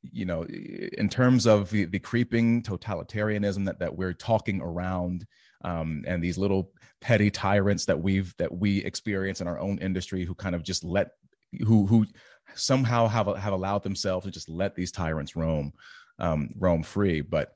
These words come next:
so you're, you are, you are in Berlin. I mean, and you're, like, going to the grocery store with, uh, with protest masks on, and, and, you know, you're, you're,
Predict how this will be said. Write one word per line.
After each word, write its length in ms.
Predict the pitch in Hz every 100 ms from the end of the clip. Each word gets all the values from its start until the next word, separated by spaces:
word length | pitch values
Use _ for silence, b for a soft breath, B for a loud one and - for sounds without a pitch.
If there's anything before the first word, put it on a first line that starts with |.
| b b b
so 240 | - 101 104
you're, 280 | 120 143
you 300 | - 113 147
are, 160 | 143 113
you 240 | 92 127
are 80 | 135
in 380 | 101 104 101 87 - - -
Berlin. 580 | 98 95 92 110 110 98
I 20 |
mean, 200 | 90 85
and 120 | 95
you're, 160 | 117 117
like, 160 | 98
going 220 | 110 104 101
to 60 |
the 120 | 90 78 85 -
grocery 460 | - 120 117 110 104
store 480 | - 107 107 104
with, 260 | 98 90 80
uh, 120 | 82
with 180 | 82 78
protest 560 | - 123 120 113 - -
masks 460 | 95 95 98 -
on, 420 | 104 92 90 87 85
and, 220 | 76 73
and, 320 | 76 73 76
you 60 | 85
know, 100 | 82
you're, 180 | 85 87
you're, 280 | 98 98